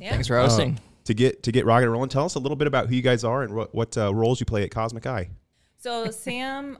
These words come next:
Speaker 1: um, brews all the beers, uh, does all the production scheduling, orders all the supplies for brewing,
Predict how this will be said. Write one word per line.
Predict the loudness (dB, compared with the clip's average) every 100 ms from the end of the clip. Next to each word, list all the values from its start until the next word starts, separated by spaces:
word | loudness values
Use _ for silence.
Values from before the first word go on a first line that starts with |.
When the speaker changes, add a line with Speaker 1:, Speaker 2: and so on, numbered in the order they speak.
| -10
Speaker 1:
um, | -8 -8 -8 -10 -12 -16 -20 _ _ _
brews | -16 -14 -14
all | -14
the | -14
beers, | -16 -18 -18 -20 -20 _ _ -20 -20 _ _
uh, | -16 -14 -14 -14 -16
does | -16 -18
all | -16 -16 -16 -16
the | -18 -18 -18
production | -16 -16 -16 -18 -18
scheduling, | -16 -16 -14 -14 -12 -12 -14 -14 -16 -16 -18
orders | -18 -14 -14 -14 -16 -18
all | -18 -16 -18
the | -20 -20
supplies | _ _ -16 -14 -16 -18
for | -20
brewing, | -20 -18 -16 -16 -16 -16 -18 -20